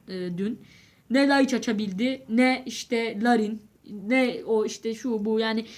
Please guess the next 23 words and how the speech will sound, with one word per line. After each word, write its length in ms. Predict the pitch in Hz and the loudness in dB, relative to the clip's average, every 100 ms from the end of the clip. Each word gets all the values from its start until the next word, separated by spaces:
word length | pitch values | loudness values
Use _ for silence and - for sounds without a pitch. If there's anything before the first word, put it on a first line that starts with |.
| - - | -20 6
hiçbiri 340 | 440 285 294 311 | 6 8 2 4
pas 240 | 320 320 | 2 2
yollarını 280 | 262 254 285 | 2 4 4
açamadı 340 | 269 240 214 | 2 2 2
ama 140 | 262 269 | 2 4
Gezzal 380 | 285 254 262 | 4 4 4
olsaydı, 580 | 247 233 269 226 196 269 - - _ - | 2 0 0 0 0 -4 -6 -18 _ -10
e, 40 | |
Gezzal 560 | 196 233 214 202 254 254 | -2 0 0 -2 -4 -2
pas 240 | 247 240 | -4 -2
yollarını 440 | 233 220 220 233 254 | -2 0 0 -2 0
çok 260 | 254 - | -2 -2
da, 260 | 226 220 220 | -4 -4 -6
e, 80 | 196 190 185 185 180 180 180 180 180 - - | -8 -6 -6 -6 -6 -6 -6 -6 -8 -10 -2
tecrübesiyle 840 | 240 196 220 226 262 240 220 254 - _ _ | 0 0 0 0 2 2 0 -4 -10 _ _
çok 300 | - 262 254 | -4 -2 -2
daha 220 | 233 220 220 | -2 -2 -2
iyi 180 | 220 | -4
açabilirdi 580 | 214 - 220 220 220 185 | -4 -4 -6 -4 -6 -6
diye 160 | 202 190 | -6 -6
düşünüyorum 460 | 196 220 196 190 208 | -8 -4 -4 -4 -2
o 200 | 202 196 | -4 -4
kapanan 420 | 208 208 196 | -6 -6 -6